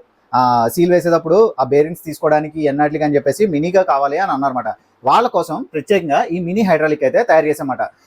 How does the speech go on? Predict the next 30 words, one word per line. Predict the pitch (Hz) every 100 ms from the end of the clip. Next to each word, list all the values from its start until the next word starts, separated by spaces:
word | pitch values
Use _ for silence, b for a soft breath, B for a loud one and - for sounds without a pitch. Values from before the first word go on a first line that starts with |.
| -
ఇదంతా | 185 220 233 240
కూడా | 196 214
మనకి | 226 170 - 233 294 - _ _ 165
ఏంటంటే, | 185 190 233
ఇది | 220
సి | - 220
ఛానల్ | 226 208
వేసామన్నమాట. | 147 165 143 113 - _ _
ఈ | 160
కింద | 196 220
ఫ్రేమ్ | 220 220
మాత్రం | 202 190 220
మామూలు | 180 165 190
మనం, | 185 196 214
ఆ, | 190 160 127 110 - _ _ _ - 107 104 107 123
గొట్టం | 143 185
టైప్లో | 185 180 185
ఉంటది | 175 156 131
కదా, | 123 240
సేమ్ | - 175 196
అది | 131 151
వాడాం. | 139 151 147 294 _ _ _ _
మిగతాదంతా | 175 196 185 170
ఇది | 226 190 202
అంతా | 175 240
ఛానల్స్ | 240 156 180 170
మాట. | 156 131 - _ _ _ _ _
ఇదైతే | 180 185 262
సి | 202 202
ఛానల్, | 185 131